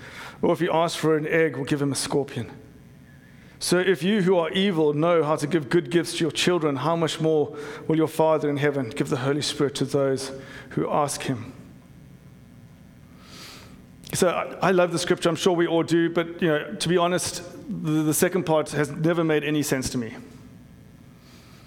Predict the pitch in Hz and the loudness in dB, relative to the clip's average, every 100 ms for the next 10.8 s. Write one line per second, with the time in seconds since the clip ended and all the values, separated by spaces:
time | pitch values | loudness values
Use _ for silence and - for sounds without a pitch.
0 | - - 175 175 262 196 180 156 175 175 | -20 -8 -2 0 2 2 2 2 0 2
1 | 147 143 135 135 127 131 - - - - | 2 2 2 0 0 -4 -6 -10 -16 -20
2 | - - - - - - 196 240 214 196 | -20 -20 -20 -20 -20 -4 0 2 0 2
3 | 202 170 143 156 151 151 143 143 143 139 | 2 2 2 2 2 2 0 0 0 -2
4 | 131 131 123 - 127 - 160 - - - | -4 -4 -4 -4 -4 -6 -10 -10 -18 -20
5 | - - - - - - - - - - | -20 -20 -20 -20 -20 -20 -20 -20 -20 -20
6 | - - - - 170 170 165 165 - 185 | -20 -20 -20 -4 -2 2 0 0 0 0
7 | 180 160 147 160 156 151 147 139 - 123 | 2 2 2 2 0 2 0 0 -4 -6
8 | - - - - - 143 151 143 147 135 | -10 -18 -20 -20 -8 0 0 2 0 0
9 | 131 135 156 160 135 156 156 165 165 139 | 0 0 0 0 0 0 2 2 0 0
10 | 143 143 139 120 - 131 - - | -2 -2 -4 -6 -8 -8 -8 -14